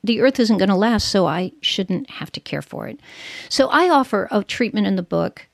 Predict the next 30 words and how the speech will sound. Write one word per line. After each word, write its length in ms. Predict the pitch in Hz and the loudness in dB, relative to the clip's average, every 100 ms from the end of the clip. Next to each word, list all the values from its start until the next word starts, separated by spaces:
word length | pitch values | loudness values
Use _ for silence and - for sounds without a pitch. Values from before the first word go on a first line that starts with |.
| - | 0
of 360 | 185 180 180 - - | 2 2 -2 -10 2
another 460 | 269 285 208 147 - - | 6 6 4 0 -6 -6
passage, 640 | 151 127 - - - - | -4 -4 -10 -12 -16 -12
which 240 | - 196 - | -2 -2 0
is 220 | 190 - - | -2 -2 -6
Romans 600 | 202 208 202 196 185 - - | -2 0 2 0 -2 -6 -12
chapter 440 | - 170 165 240 - | -8 -6 -4 -6 -4
eight, 320 | 160 160 - 208 | -6 -8 -8 -10
as 180 | 180 | -8
you've 160 | 185 185 | -8 -6
mentioned, 580 | 196 233 220 165 165 180 - - - - | -2 -2 -2 -4 -6 -8 -16 -20 -20 -10
and 180 | - 196 | -6 -6
how 440 | - 277 285 285 - | -6 -4 0 -2 -2
it 180 | 254 277 | -4 -4
speaks 640 | - - 165 147 147 - - - | -6 -6 -4 -4 -4 -12 -12 -8
of 180 | 190 | -8
the 120 | 196 190 185 | -6 -8 -6
resurrection 1160 | 185 196 233 262 240 185 143 - - 170 147 175 _ _ 190 | -4 -4 -2 -4 -4 -4 -6 -6 -6 -4 -4 -6 _ _ -14
of 140 | 180 | -12
the 60 | 165 | -14
planet. 680 | - 254 226 117 - - - _ _ _ _ _ _ | -12 -10 -8 -8 -12 -20 -20 _ _ _ _ _ _
And 200 | 220 208 | -4 -2
it 120 | 202 - | -4 -4
speaks 280 | 339 320 | -2 -2
of 60 | 294 | -2
the 80 | 247 | 0
resurrection 560 | 208 196 175 160 - | 0 0 -2 -2 -2
of 60 | 165 | -4
the 80 | - | -2
planet 600 | - 254 220 160 151 | -2 0 0 0 -2